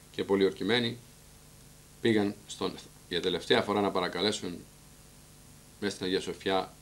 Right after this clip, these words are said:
το Θεό να τους βοηθήσει. Και να, καθώς ήταν όλος ο κόσμος μαζεμένος στην Αγία Σοφιά, εμφανίζεται και ο Αυτοκράτορας. Δεν φοράει βασιλικά ρούχα,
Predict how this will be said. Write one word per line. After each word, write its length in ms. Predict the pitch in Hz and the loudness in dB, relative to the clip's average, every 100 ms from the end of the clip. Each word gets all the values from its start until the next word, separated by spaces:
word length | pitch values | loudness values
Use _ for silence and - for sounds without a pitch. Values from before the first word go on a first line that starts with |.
| - | -14
το 100 | - | -10
Θεό 460 | - 92 98 98 - - - - - - - - - | -6 -2 0 0 -4 -20 -20 -20 -20 -20 -20 -20 -2
να 120 | 107 | 2
τους 120 | 107 104 | 4 6
βοηθήσει. 560 | 104 - 101 - 87 - - - - - - - - | 4 4 0 0 -6 -10 -20 -20 -20 -20 -20 -20 -20
Και 160 | - 117 | 0 6
να, 240 | 139 160 - - - - - - - - | 8 6 0 -20 -20 -20 -20 -20 -20 -6
καθώς 220 | 101 120 | -2 0
ήταν 240 | 123 110 - - - - | 2 0 -4 -20 -20 2
όλος 300 | 117 113 104 | 4 4 2
ο 60 | |
κόσμος 380 | - 117 101 95 | 2 2 4 0
μαζεμένος 420 | 95 90 107 101 | -2 0 0 0
στην 120 | - | -2
Αγία 120 | 98 92 | -4 -4
Σοφιά, 440 | 92 - 131 143 - - - | -4 2 2 2 -14 -18 -8
εμφανίζεται 480 | 98 92 110 107 | -4 0 0 2
και 80 | 95 | 0
ο 40 | 85 | -2
Αυτοκράτορας. 680 | - 95 87 76 76 - - - - - - - - - | -4 -2 -4 -4 -14 -16 -18 -20 -20 -20 -20 -20 -20 -12
Δεν 180 | 110 151 | 6 6
φοράει 320 | 151 175 165 | 10 10 10
βασιλικά 540 | 131 123 117 107 113 98 | 10 6 2 2 4 4
ρούχα, 380 | 95 - 135 | 2 -2 -8